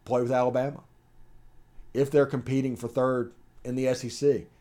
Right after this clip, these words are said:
or even higher than that. It's fantastic, people. I mean, everybody should have fun and enjoy this. Everybody should have fun and enjoy this. Because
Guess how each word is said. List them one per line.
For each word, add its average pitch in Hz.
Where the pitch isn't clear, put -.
or 98
even 123
higher 123
than 120
that. 98
It's -
fantastic, 156
people. 95
I 110
mean, 120
everybody 156
should 135
have 127
fun 131
and 110
enjoy 101
this. -
Everybody 131
should 123
have 107
fun 101
and 92
enjoy 87
this. -
Because 107